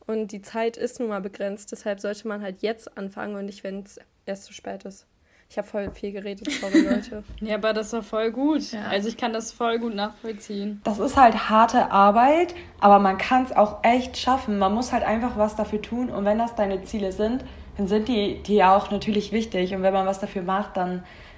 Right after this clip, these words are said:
Speaker 4: ist es auch irgendwie so geil, dass man einfach weiß, wow, ich kann's echt schaffen.
Speaker 2: Ja.
Speaker 3: Mhm.
Speaker 1: Ja. Also ich muss so sagen, ich hab mir gar nicht so krass hohe Ziele gemacht,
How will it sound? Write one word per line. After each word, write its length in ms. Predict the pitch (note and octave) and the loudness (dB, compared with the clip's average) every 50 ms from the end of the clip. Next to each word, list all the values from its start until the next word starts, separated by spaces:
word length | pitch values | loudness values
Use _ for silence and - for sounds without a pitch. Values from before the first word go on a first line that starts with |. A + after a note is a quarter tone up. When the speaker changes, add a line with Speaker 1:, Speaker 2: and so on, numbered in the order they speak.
| - - | -14 -10
Speaker 4:
ist 120 | - G#3 - | -8 -6 -6
es 120 | A3+ A3+ | -6 -6
auch 140 | A3 - - | -8 -8 -8
irgendwie 240 | - A3 G#3+ G#3 G3+ | -6 -4 -4 -4 -2
so 380 | F#3 G3+ G3 F#3+ F#3+ F#3+ F#3+ - - - - - - - - - - - - _ - | -2 -2 0 0 -2 -2 -6 -10 -18 -20 -20 -20 -20 -20 -20 -20 -20 -20 -16 _ 2
geil, 320 | F#3+ G3 G#3+ A3+ B3 C4 | 4 6 6 6 6 4
dass 160 | A#3+ A#3+ A#3 A3+ | 2 0 0 -2
man 120 | A3 - | -2 -2
einfach 280 | G3+ G3 F#3 G3 F#3+ F#3 | -2 -2 -4 -4 -4 -4
weiß, 320 | F#3+ F#3+ F#3+ G3 G3+ G3 F#3 | -2 0 0 -2 -2 -4 -6
wow, 180 | F#3 F#3+ F#3+ | -4 -4 -4
ich 120 | F#3 F#3 - | -4 -6 -10
kann's 200 | - - G3 G3 | -12 -12 -10 -10
echt 200 | F#3 F3+ F#3 - | -10 -12 -10 -8
schaffen. 260 | - G3 G#3 A3 A3 G#3 - | -8 -6 -6 -6 -8 -12 -12
Speaker 2:
Ja. 300 | G#3+ G3+ G3 F#3+ G3 - | -10 -8 -6 -6 -6 -4
Speaker 3:
Mhm. 140 | A3 G#3 G3 | -2 0 0
Speaker 1:
Ja. 220 | G3 F#3+ F#3 F#3+ G3 - _ _ _ _ _ _ _ _ _ _ _ _ - | 0 0 -2 -4 -6 -10 _ _ _ _ _ _ _ _ _ _ _ _ -8
Also 160 | A#3 G#3+ A#3 | -6 -6 -6
ich 220 | A#3+ A3 - - | -6 -8 -10 -10
muss 240 | - A3+ A#3+ C4 - | -8 -6 -6 -4 -4
so 80 | E4+ - | -4 -4
sagen, 160 | B3 B3 B3 | -4 -4 -6
ich 100 | A#3+ - | -6 -8
hab 80 | B3+ | -8
mir 140 | - B3 B3 | -6 -4 -4
gar 160 | A#3 A#3 A3+ | -2 -4 -4
nicht 200 | A#3+ A3+ - - - | -6 -6 -10 -10 -8
so 280 | - A3+ A#3+ C4+ D#4 D#4 | -4 -2 0 0 0 -2
krass 360 | D#4+ - - D4+ C#4+ - - | -4 -6 -10 -10 -10 -10 -8
hohe 180 | C#4+ C#4 C#4 C4+ | -8 -6 -8 -8
Ziele 380 | - - - C#4+ C4+ C4+ C#4 C#4 | -10 -10 -8 -6 -4 -4 -4 -6
gemacht, 460 | C#4 C4+ B3+ C4 C4+ D4+ D4+ _ _ | -6 -8 -10 -12 -12 -14 -16 _ _